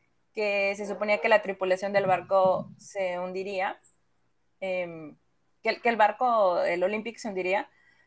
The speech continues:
durante el viaje, y que Star, eh, White Star Line iba a poder cobrar el seguro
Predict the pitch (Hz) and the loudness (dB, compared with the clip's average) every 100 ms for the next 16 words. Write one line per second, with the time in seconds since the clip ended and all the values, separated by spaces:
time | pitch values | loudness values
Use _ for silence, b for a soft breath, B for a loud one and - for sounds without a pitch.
0 | _ 196 185 185 214 226 247 247 190 - | _ -2 -2 0 -2 4 2 2 -6 -10
1 | _ _ _ _ _ _ 233 233 233 214 | _ _ _ _ _ _ -10 -6 -6 -8
2 | - 226 214 208 208 196 190 - _ - | -4 -2 0 0 0 0 -4 -10 _ -12
3 | - 233 226 214 _ _ _ - 202 180 | 0 0 0 -12 _ _ _ -4 -2 -2
4 | 190 240 262 285 233 233 220 214 285 - | 2 0 0 -4 -4 -4 -4 -2 -4 -8
5 | 220 214 214 196 190 185 185 196 240 - | 0 0 4 4 4 4 6 8 6 2
6 | 254 214 233 | 0 2 -2